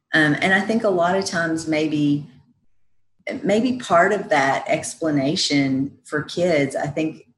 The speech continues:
you're, I agree with you a hundred percent. Like, explain it to them.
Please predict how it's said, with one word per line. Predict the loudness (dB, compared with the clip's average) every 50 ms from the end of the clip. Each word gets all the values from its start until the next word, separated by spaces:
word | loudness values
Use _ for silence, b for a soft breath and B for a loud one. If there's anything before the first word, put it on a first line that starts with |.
| _
you're, | -6 -4 -4 -4 -4 -6 -12 _ _ _ _ _ _
I | -2 0 0 2
agree | 0 0 -2 -2 -2 -2
with | -2 -2 -2
you | -2
a | -2
hundred | -2 0 -2 -4 -4
percent. | -6 -8 -6 -4 -2 -2 0 -2 -2 -6 -6 -4
Like, | -4 -4 -4 -6
explain | -8 -8 -8 -8 -4 -2 0 0 0 0 0
it | -2 -2 -4
to | -4 -4 -2
them. | -2 -2 -4 -4 -8 -10 -12 -16